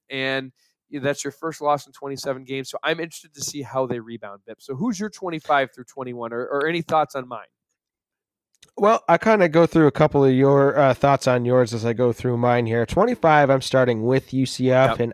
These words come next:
Speaker 2: I'm not sold, uh, as much as you that Pitt was that great of a loss for U C F. I still think that Pitt borders around six and six this year. Um, and mainly, uh, the, the,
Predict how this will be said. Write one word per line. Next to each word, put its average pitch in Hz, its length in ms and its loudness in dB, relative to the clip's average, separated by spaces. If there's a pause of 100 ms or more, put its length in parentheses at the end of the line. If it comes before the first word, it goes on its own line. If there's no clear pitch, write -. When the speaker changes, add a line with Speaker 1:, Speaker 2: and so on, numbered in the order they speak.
(140)
Speaker 2:
I'm 208 180 2
not 202 300 0
sold, 139 640 2 (380)
uh, 127 340 2
as 139 180 0
much 135 200 -4
as 107 100 -6
you 127 160 0
that 123 220 0
Pitt - 280 0
was 123 420 0 (200)
that 131 320 0
great 135 240 0
of - 80 -6
a 113 60 -2
loss 120 340 0
for 127 140 -6
U 120 180 -4
C 123 240 -2
F. 120 300 -2
I 139 100 0
still 147 260 0
think 127 280 -4
that - 200 -8
Pitt - 280 -2
borders 135 360 -2
around 120 300 -2
six - 320 -6
and 107 100 -12
six - 360 -4
this - 280 -4
year. 143 300 2 (520)
Um, 123 600 0
and 139 400 2 (320)
mainly, 160 640 2 (100)
uh, 135 640 4 (100)
the, 151 120 -2 (160)
the, 127 400 -2